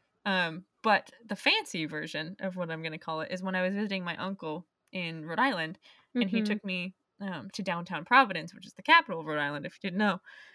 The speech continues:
Speaker 1: Um, and we had Melting Pot, and it was just me,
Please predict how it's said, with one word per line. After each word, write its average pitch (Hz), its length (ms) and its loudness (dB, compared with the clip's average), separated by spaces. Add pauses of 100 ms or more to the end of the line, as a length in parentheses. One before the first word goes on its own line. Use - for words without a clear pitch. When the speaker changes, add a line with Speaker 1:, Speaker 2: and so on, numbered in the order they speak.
(120)
Speaker 1:
Um, 208 340 2 (180)
and 190 520 -2
we 190 120 -8
had 185 140 -4
Melting 208 260 -2
Pot, 190 220 6
and 185 100 -4
it 175 40 -2
was 175 120 -4
just - 460 0
me, 190 400 -4